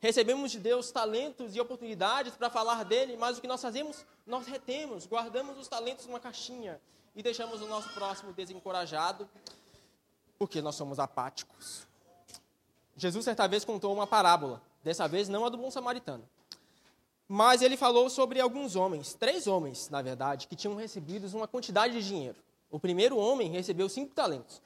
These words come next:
Era uma quantidade de dinheiro relativamente alta. E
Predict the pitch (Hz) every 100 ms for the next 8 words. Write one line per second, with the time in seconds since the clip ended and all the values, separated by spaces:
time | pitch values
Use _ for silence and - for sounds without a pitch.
0 | _ - 147 185 - - 190 185 165 160
1 | 151 190 202 240 233 220 233 302 240 190
2 | - - _ - - - - 180 170 147
3 | 123